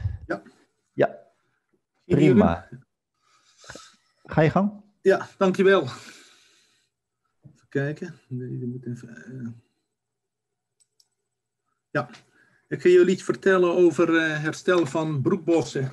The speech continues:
Speaker 1: in, eh, in Beekdalen. Met oorspronkelijke titel De rol van slib.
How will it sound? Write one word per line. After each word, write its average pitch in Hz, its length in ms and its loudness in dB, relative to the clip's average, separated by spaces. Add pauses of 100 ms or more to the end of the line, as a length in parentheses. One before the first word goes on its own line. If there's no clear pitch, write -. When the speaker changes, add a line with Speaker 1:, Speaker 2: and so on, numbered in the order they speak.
Speaker 1:
in, 143 280 -6
eh, 135 400 -2
in 131 140 0
Beekdalen. 151 680 2 (1500)
Met 135 200 -2
oorspronkelijke 147 680 0
titel 151 380 0
De 131 120 0
rol 143 240 0
van 131 160 -2
slib. - 520 -4